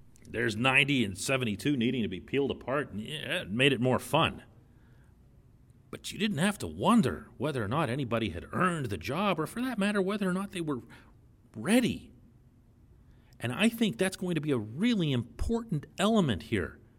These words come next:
The instant any of these five guys, any of them, is feeling cozy about their jobs is when the Steelers'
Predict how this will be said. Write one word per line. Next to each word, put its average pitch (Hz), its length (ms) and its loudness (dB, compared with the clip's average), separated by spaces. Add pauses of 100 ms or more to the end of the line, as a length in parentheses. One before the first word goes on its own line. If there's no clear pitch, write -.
(2250)
The 151 220 0 (100)
instant 196 600 4 (280)
any 233 540 6 (140)
of 110 240 -4
these 143 280 0
five 139 460 -4
guys, 101 460 -2 (180)
any 285 360 8
of 101 220 2
them, 71 220 -6 (1160)
is 127 180 0
feeling 190 460 2
cozy 175 580 0
about 107 300 -2
their 113 160 -2
jobs 135 520 -4
is 127 220 -4
when 151 220 -2
the 139 80 0
Steelers' 196 680 0